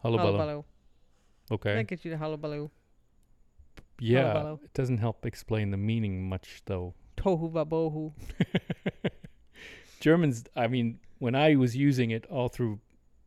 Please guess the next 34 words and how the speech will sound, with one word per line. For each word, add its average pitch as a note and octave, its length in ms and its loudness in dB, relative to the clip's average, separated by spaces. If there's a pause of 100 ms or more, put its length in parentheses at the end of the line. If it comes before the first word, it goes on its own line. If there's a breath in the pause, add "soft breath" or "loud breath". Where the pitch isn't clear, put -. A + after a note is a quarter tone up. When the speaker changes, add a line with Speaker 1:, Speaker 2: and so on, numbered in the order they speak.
Speaker 1:
my A2+ 180 0
life, A#2 340 4
which A2+ 100 -4
wasn't B2 240 -2
that G2 180 2
often, F2 340 -6
it's - 100 -16
a - 20 -20
bit G#2 140 -8
old-fashioned, F#2 580 -8 (580 soft breath)
um, G2+ 440 -6 (160)
I A#2 100 -2
did G2 220 -4
not F#2+ 180 -6
know F#2+ 200 -6
it F#2 40 -8
was F#2 120 -8
ancient F#2+ 360 -8
Hebrew. F#2+ 320 -4 (1000 soft breath)
Speaker 2:
No, A3+ 180 6
you E3+ 200 0
learned F3 240 0
that, E3+ 180 2
like, D#3 140 -2
an D#3 80 -8
hour E3 300 -6
ago. C3+ 280 -10
Speaker 1:
I A2+ 140 2
did. B2 460 0
Today B2+ 360 -2
I B2 120 -2
learned. A#2 440 -2
I A2 120 0
was A2 240 0